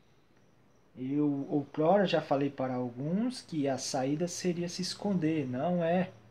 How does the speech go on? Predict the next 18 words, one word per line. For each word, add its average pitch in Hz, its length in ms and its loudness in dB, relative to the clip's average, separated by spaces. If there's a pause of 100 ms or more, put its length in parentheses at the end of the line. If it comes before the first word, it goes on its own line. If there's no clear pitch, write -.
(1000)
E 120 920 -8 (680)
não 135 220 -8
demorou 143 420 -2
muito 165 300 -2
pa-, 143 180 -4
para 135 240 -4
eu 135 100 -4
perceber 135 520 -4
isso 165 400 -2
e - 20 0
sair 151 500 0
em 190 120 2
vídeos 151 440 -6
falando, 135 600 -4
falando 131 440 -6
para 139 200 -10
as 139 80 -14
pessoas. 156 680 -6